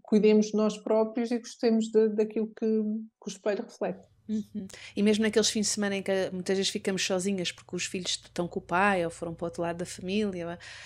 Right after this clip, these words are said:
Speaker 2: ah, também ter esse cuidado de continuar a, sei lá, vestir uma roupa bonita para jantarmos, mesmo que seja sozinhas, não é? E pôr a
Speaker 1: Sim,
Speaker 2: mesa
Speaker 1: sim,
Speaker 2: em vez de
Speaker 1: sim,
Speaker 2: comer
Speaker 1: sim,
Speaker 2: uma
Speaker 1: sim.
Speaker 2: coisa assim em andamento, ah, ter este cuidado de, de criar um espaço de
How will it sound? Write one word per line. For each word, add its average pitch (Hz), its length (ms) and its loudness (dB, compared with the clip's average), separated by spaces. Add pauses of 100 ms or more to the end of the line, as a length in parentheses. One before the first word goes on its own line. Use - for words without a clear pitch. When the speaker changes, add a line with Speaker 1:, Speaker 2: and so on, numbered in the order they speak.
(160)
Speaker 2:
ah, 180 280 -6
também 214 200 4
ter 220 140 6
esse 220 180 8
cuidado 196 400 6
de - 60 -10
continuar 208 540 4
a, 208 40 4
sei 226 160 -2
lá, 202 120 -2
vestir - 280 -4
uma 196 140 0
roupa 208 260 0
bonita 202 320 0
para 220 160 4
jantarmos, 208 540 4
mesmo 262 220 0
que 254 60 -4
seja 302 220 2
sozinhas, 277 640 2
não 202 100 2
é? 220 140 2 (380)
E 208 80 -2
pôr 214 180 6
a 208 60 10
Speaker 1:
Sim, 202 80 10
Speaker 2:
mesa 233 300 10
Speaker 1:
sim, 208 80 6
Speaker 2:
em - 20 6
vez 196 140 6
de 196 60 2
Speaker 1:
sim, 190 60 2
Speaker 2:
comer 202 180 6
Speaker 1:
sim, 208 40 6
Speaker 2:
uma 208 100 6
Speaker 1:
sim. 208 60 -2
Speaker 2:
coisa 208 220 6
assim 208 320 4
em 202 60 6
andamento, 202 580 4 (320)
ah, 202 260 0
ter 220 140 6
este 233 180 2
cuidado 220 460 2
de, 220 520 2
de 208 380 0
criar 220 320 8
um 220 100 8
espaço 226 680 2
de 233 420 2